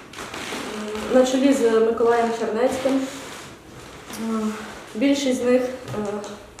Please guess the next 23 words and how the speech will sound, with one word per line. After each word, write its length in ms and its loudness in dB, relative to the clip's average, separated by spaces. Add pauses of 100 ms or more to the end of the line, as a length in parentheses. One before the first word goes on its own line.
(420)
більшість 340 -4
з 40 -10
них, 140 -4 (100)
всі 180 -4
вони 220 6
загинули 540 2
за, 200 2 (640)
за 140 4
Україну 600 4
і 200 2
за 180 2
християнство. 920 -2 (760)
Е, 40 -12 (600)
зокрема, 500 2
Миколай 420 0
Чернецький 680 -2
був, 280 -2
е, 320 -6 (180)
відправлений, 540 2 (340)
відправлений 520 -2
в 40 -6
Сибір, 500 -4
де 340 0